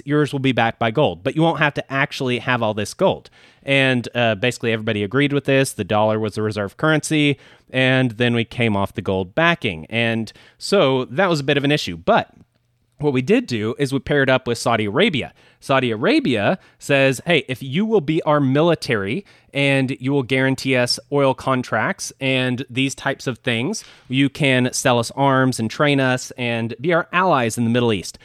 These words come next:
Then what we will do is only sell oil in dollars." And that's a really big deal because oil is, uh, or was at least, the most valuable resource at the time. And so in doing so,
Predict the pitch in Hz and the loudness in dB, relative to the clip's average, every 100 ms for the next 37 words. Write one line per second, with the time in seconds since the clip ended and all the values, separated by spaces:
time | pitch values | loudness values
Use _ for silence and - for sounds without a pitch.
0 | - _ 135 135 254 302 131 120 131 135 | -20 _ -12 -4 2 2 2 2 0 0
1 | 240 330 240 131 127 113 165 - 165 147 | 2 4 4 2 0 2 2 2 0 0
2 | - 202 196 190 170 160 - 127 123 120 | 0 2 2 2 2 2 2 0 2 2
3 | 123 117 110 110 107 - 131 139 95 - | 0 -2 -2 -2 -4 0 2 2 0 -6
4 | - _ _ _ - 127 120 117 113 - | -16 _ _ _ 0 2 2 2 -2 -4
5 | 107 107 - 101 110 107 101 101 143 285 | -2 -2 -2 -4 -2 0 -2 -4 0 2
6 | 151 147 170 135 131 123 113 131 131 123 | 2 2 0 0 2 0 0 0 2 4
7 | 127 123 120 117 113 - - - 104 104 | 2 0 2 2 -2 -4 -8 -6 -8 -6
8 | 113 107 104 131 107 107 - 123 117 147 | -4 -4 0 0 0 -2 -4 -4 -4 -4
9 | 120 113 104 117 120 113 104 101 131 - | -2 -4 -2 0 2 0 -2 -2 -2 -2
10 | 110 104 - 113 110 104 - 202 127 80 | -4 -4 -6 -8 -8 -10 -2 0 0 -4
11 | - - - - 147 151 - 269 302 120 | -14 -20 -20 -4 0 0 0 2 2 4
12 | 127 139 131 120 160 254 175 - 110 98 | 2 2 0 2 0 2 0 0 0 0
13 | 120 | -2